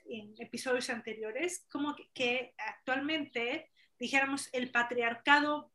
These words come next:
puesto en, en palabras, en otras palabras, es como el desequilibrio que ha habido, eh, algún tiempo, no sé si desequilibrio, sino, ajá, como devaluación de la energía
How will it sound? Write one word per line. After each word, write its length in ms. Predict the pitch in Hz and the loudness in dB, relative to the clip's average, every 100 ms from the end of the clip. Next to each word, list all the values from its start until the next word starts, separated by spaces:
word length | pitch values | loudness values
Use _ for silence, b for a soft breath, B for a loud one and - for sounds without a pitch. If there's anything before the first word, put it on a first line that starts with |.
| _ | _
puesto 380 | 254 262 - 269 240 | -4 -4 -4 -6 -6
en, 180 | 208 208 | -12 -14
en 160 | 220 | -12
palabras, 800 | - 208 220 226 240 240 - - | -4 -2 0 0 0 -2 -4 -8
en 160 | - 214 | -12 -8
otras 300 | 254 285 277 | -4 -2 -2
palabras, 640 | - 277 294 262 247 247 | 2 4 4 2 0 -6
es 80 | - | -6
como 220 | - 277 269 | -6 -4 -2
el 100 | 247 | -2
desequilibrio 960 | 233 - 240 - 262 294 277 254 302 | -2 -4 -6 -6 -2 0 0 -4 -4
que 100 | - | -4
ha 60 | 233 | -4
habido, 420 | 226 240 247 285 285 b b b b | -4 -4 -4 -4 -6 b b b b
eh, 580 | - 214 202 202 202 202 196 _ | -10 -8 -6 -6 -8 -12 -18 _
algún 420 | - 233 247 277 285 | -6 -4 -2 -4 -2
tiempo, 600 | 302 277 247 262 320 349 - _ _ _ _ _ _ _ - | -2 -2 -4 -2 -2 -4 -12 _ _ _ _ _ _ _ -8
no 120 | 202 | -4
sé 140 | - | -2
si 140 | - 311 | 0 0
desequilibrio, 580 | - - 220 233 233 | -2 -10 -8 -6 -6
sino, 440 | 226 - 233 233 - | -6 -6 -6 -8 -10
ajá, 320 | 233 240 240 240 | -6 0 0 0
como 500 | 233 226 220 220 - _ _ _ _ | -6 -6 -6 -10 -18 _ _ _ _
devaluación 720 | 233 240 247 247 247 294 285 | -2 2 4 4 2 0 0
de 120 | 277 262 | 0 0
la 240 | 226 214 | 0 -2
energía 840 | 233 220 220 220 - 247 226 208 | -4 -6 -8 -10 -6 -4 -2 -4